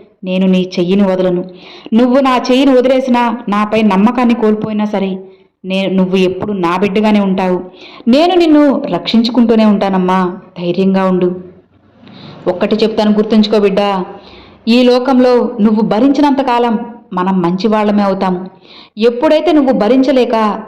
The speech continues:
ఎదురు తిరిగి ప్రశ్న వేస్తావో, అప్పటి నుంచి నువ్వు చేసిన మంచి పనులన్నీ మర్చిపోయి, ఎక్కడా లేని చెడుతనాన్ని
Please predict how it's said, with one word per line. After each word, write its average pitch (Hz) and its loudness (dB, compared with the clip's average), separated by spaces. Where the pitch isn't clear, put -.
ఎదురు 180 2
తిరిగి 220 0
ప్రశ్న 202 0
వేస్తావో, 208 0
అప్పటి 254 -4
నుంచి 240 2
నువ్వు 196 0
చేసిన 208 0
మంచి 202 0
పనులన్నీ 214 2
మర్చిపోయి, 214 0
ఎక్కడా 359 -2
లేని 285 0
చెడుతనాన్ని 254 0